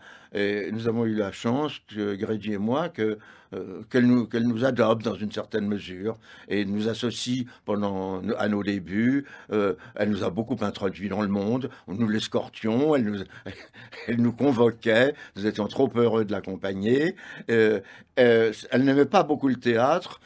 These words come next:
mais elle aimait le nôtre, puisque elle, euh, elle, elle avait écrit un très, très joli article sur nous, très joli, que,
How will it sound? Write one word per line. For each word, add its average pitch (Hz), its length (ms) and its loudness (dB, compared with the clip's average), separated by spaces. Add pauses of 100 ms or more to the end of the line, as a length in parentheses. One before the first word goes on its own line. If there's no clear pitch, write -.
(140)
mais 139 180 4
elle 151 180 8
aimait 147 200 4
le 143 80 -2
nôtre, 127 560 2 (300)
puisque 120 260 -6
elle, 123 400 4
euh, 107 400 2 (240)
elle, 107 260 -2
elle 98 140 0
avait 98 160 -2
écrit 104 240 -8
un 98 100 -6
très, 147 360 2
très 117 180 -2
joli 104 260 -2
article 104 540 -8
sur 98 220 -8
nous, 107 420 -8 (240)
très 139 240 4
joli, 110 520 -2
que, 98 580 -8